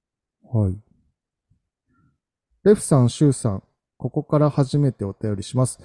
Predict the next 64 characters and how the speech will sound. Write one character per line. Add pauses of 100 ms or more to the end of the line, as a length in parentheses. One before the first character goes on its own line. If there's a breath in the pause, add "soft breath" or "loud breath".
(240 soft breath)
先
日
の
マ
イ
カ
エ
ヌ
ち
ゃ
ん
の
紹
介
か
ら、
シ
ュ
ウ
さ
ん
に
や
た
ら
共
感
し
て
お
二
人
を
知
り、
今
や
お
二
人
の
話
が
た-、
楽
し
く
て、
一
回
目
か
ら
聞
い
て
い
ま
す。 (800 soft breath)
レ
フ
さ
ん
は